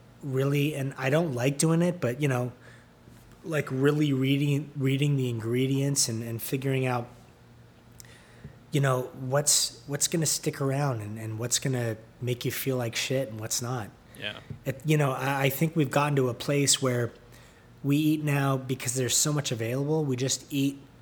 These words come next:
Speaker 1: whatever's delicious.
Speaker 2: Sure.
Speaker 1: And we should be eating, thinking more like our body is a machine. So what's the best thing to put in it, you know?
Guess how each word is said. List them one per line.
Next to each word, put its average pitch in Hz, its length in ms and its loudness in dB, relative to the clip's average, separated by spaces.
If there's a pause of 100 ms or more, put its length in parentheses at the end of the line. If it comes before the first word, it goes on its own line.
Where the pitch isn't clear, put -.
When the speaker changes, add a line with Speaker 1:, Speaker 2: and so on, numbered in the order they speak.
(680)
Speaker 1:
whatever's 120 560 -2
delicious. 120 800 -4 (380)
Speaker 2:
Sure. - 240 -10
Speaker 1:
And 135 200 0
we 120 80 0
should 170 340 2
be 156 80 4
eating, 139 680 2 (440)
thinking 151 560 2
more 135 240 4
like 123 420 0
our 120 80 -2
body 131 480 0
is 120 320 -2
a 120 140 -12
machine. 110 500 -4
So 117 260 0
what's 117 240 -2
the 143 100 0
best 123 380 0
thing 120 260 -2
to 101 100 -8
put - 320 0
in 98 100 -8
it, - 160 -16 (260)
you 113 80 -8
know? 113 200 -8